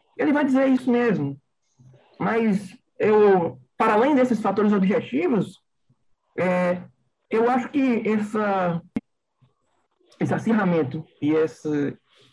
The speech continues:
esse clima de tensão instalado entre, contra o S T F é parte de uma estratégia de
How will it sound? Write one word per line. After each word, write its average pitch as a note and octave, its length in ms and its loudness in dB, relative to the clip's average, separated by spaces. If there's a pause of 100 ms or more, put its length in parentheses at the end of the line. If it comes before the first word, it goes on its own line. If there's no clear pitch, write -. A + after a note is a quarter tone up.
(320)
esse D#3 220 -4
clima F3+ 400 0
de D3+ 100 -4
tensão D#3+ 420 -2
instalado D#3 560 -2
entre, D3 600 -4
contra E3 340 2
o D#3 100 4
S D#3 160 -2
T D#3 100 -2
F G3 500 -2 (680)
é F#3+ 120 -4
parte B3+ 280 -2
de C#4 60 0
uma D4 80 4
estratégia B3 500 0
de C#4+ 340 -2